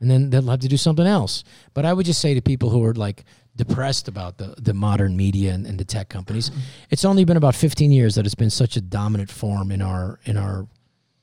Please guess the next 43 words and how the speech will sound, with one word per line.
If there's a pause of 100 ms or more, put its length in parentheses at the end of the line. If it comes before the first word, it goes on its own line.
(140)
society.
And
if
you
look
at
any
new
industry (400)
or
anything
that
changed
the
world
fifteen
years
in, (260)
I
would
just
go
back
to
aviation. (160)
This
is
my
example,
I
say. (480)
If
you
look
at
fifteen
years
into
aviation,
basically
nineteen
oh
three,